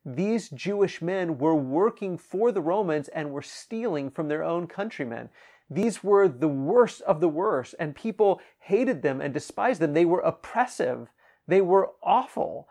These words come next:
They were stealing not just from others, but they were stealing from their own kinsmen, their own relatives, the people of their own nationality. And so, of course,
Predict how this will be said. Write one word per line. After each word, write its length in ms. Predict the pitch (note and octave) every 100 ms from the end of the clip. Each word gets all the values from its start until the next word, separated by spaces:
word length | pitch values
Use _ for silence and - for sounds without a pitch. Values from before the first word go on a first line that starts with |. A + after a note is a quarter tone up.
| _
They 100 | F3+
were 160 | G3 F#3
stealing 720 | F3 - A3 A3 C4 G3 E3
not 240 | D3+ G#3 B3
just 220 | C#4 -
from 300 | - F#3 D3 _ _ _ _ -
others, 460 | A3+ F3+ C3+ D3 -
but 180 | F3
they 80 | F3+
were 140 | D#3+ D3+
stealing 500 | - G#3 A3 G#3 F3+
from 240 | F3+ E3+
their 200 | D#3+ -
own 240 | F3+ F#3 F3
kinsmen, 680 | - F#3+ A#3+ - B2+ A#2 A#2
their 200 | D3 -
own 300 | F#3+ F#3+ D#3
relatives, 640 | E3 G3+ G3+ C#3+ B2 A#2+
the 80 | B2+
people 340 | F#3+ F3 E3+
of 140 | E3 C#3+
their 160 | D#3
own 260 | D#3+ F3+ E3 - -
nationality. 880 | D3+ D#3 F3 - D3+ D#3+ G3+ C3+ C3
And 140 | D#3 D3
so, 120 | F#3
of 100 | E3
course, 360 | - C4+ A3